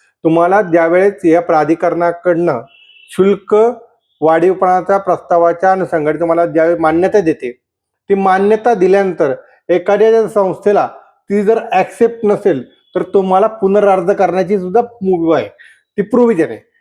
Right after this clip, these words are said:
मग ज्यावेळेस प्रो-, तुम्ही पुनर्अर्ज करता, त्या पुनर्अर्ज केल्यानंतर प्राधिकरणाने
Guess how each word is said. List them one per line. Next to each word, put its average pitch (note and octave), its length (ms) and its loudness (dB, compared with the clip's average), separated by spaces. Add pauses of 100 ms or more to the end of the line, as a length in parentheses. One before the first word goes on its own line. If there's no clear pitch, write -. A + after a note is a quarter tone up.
(240)
मग F3+ 180 -6
ज्यावेळेस G3 260 0
प्रो-, F#3+ 640 -2
तुम्ही F3+ 200 0
पुनर्अर्ज F3 580 -2
करता, D#3 640 -2 (380)
त्या F#3 100 -2
पुनर्अर्ज F3+ 800 0
केल्यानंतर F#3 1120 0 (1200)
प्राधिकरणाने F#3+ 1000 0